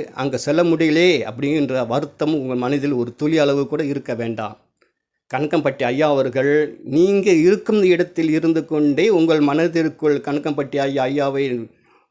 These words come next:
ஒரு நினைத்தாவே அடுத்த நொடி பொழுதே உங்களோட ஆன்மாவில் அவர் கலந்து விடுவார். இதுதான் சாத்தியம், இதுதான் உண்மை. என்னோட அனுபவத்தில் அதை நான் உணர்ந்திருக்கிறேன்.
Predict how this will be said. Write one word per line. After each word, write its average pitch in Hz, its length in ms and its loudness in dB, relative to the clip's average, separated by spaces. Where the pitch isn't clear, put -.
ஒரு 127 180 -6
நினைத்தாவே 202 600 4
அடுத்த 175 420 -2
நொடி 175 320 2
பொழுதே 185 400 2
உங்களோட 156 460 0
ஆன்மாவில் 147 580 0
அவர் 131 180 -6
கலந்து 139 300 -4
விடுவார். 120 400 -6
இதுதான் 151 380 0
சாத்தியம், 139 440 -6
இதுதான் 120 320 -6
உண்மை. 127 240 -8
என்னோட 135 340 -4
அனுபவத்தில் 151 640 0
அதை 123 140 -8
நான் 120 200 -8
உணர்ந்திருக்கிறேன். 139 720 -4